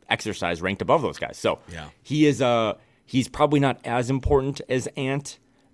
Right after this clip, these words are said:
Speaker 1: because I don't know how many people are when you're number one twenty-one-year-old in the league, but, uh, I think he is maybe not even a two. Like, maybe he's one B to Ant's one A.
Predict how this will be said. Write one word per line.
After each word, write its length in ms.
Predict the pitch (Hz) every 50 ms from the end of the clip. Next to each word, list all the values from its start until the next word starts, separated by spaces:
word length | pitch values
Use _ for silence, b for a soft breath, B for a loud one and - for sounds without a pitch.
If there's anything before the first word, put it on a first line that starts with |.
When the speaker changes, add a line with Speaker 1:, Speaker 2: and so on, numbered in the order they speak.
| _
Speaker 1:
because 260 | - 104 92 120 104 104
I 40 |
don't 120 | 104 110 -
know 140 | 107 110 98
how 180 | - - 107
many 200 | 104 107 107 104
people 340 | - - 104 95 95 90 71
are 260 | 87 87 92 98 104
when 200 | 101 101 101 98 92
you're 140 | 92 90 85
number 340 | 80 92 92 98 90 98 95
one 440 | 90 85 90 92 95 98 95 90 - _ _ _ _ _ -
twenty-one-year-old 560 | - - 98 95 95 95 98 95 95 95 92
in 60 | 90
the 60 | 87
league, 320 | 87 92 95 98 110 107 87
but, 160 | - 104 92
uh, 180 | 92 90 87 - -
I 60 | 92
think 260 | - - 110 113 -
he 240 | - - 135 135 127
is 280 | 110 98 87 - - b b b b b b b b b b _ -
maybe 280 | 85 95 107 123 147
not 140 | 151 151 147
even 180 | 143 131 117 107
a 60 | 90
two. 340 | - - - - 143 139 101
Like, 160 | 80 80 78
maybe 200 | 90 95 101 107
he's 220 | 92 110 113 92
one 340 | 90 90 92 98 101 101 98
B 240 | 82 95 92 90 87
to 120 | 85 -
Ant's 300 | - 87 82 82 - -
one 160 | 82 78 78 78
A. 160 | 69 53